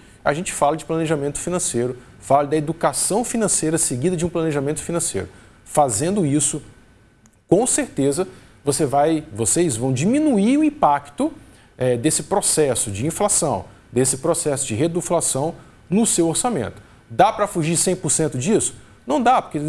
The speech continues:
nós estamos inseridos no sistema. Não tem como. Agora,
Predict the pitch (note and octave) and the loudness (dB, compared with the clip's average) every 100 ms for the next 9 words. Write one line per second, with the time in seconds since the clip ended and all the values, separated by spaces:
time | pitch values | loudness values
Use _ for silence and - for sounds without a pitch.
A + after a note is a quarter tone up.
0 | D#3+ D#3+ E3+ E3 F3 F#3 G#3 G3+ A#3 F3 | -2 0 0 0 -2 0 2 2 2 2
1 | G#3 A#3+ D3 C3+ - - F#2+ E2+ - - | 0 0 -2 -2 -2 -2 -4 -10 -16 -20
2 | - C#3+ E3+ B3 B3+ E3 D3 G2 - - | -8 -6 -4 -4 0 2 2 -2 -8 -16
3 | - - - F3+ D3 A#2 F2+ | -20 -8 2 2 4 2 2